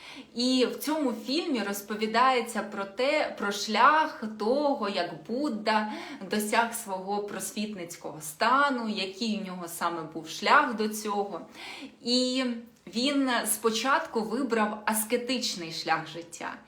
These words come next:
І він сидів в медитації, нічого не їв, весь час сидів тільки в медитації, повністю виснажив своє тіло.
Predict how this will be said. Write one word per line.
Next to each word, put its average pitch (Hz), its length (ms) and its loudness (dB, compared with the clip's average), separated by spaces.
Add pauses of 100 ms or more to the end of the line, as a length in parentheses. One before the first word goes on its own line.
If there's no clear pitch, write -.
(400)
І 226 460 2
він 254 380 0 (200)
сидів 220 540 -2
в 180 80 -6
медитації, 214 840 2
нічого 196 520 0
не 180 120 -8 (200)
їв, 262 340 0 (420)
весь 208 140 0
час 220 320 2
сидів 196 320 -8
тільки 190 280 -10
в 180 80 -8
медитації, 202 840 0
повністю 233 840 -2
виснажив 196 640 -4
своє 180 420 -6
тіло. 247 440 -4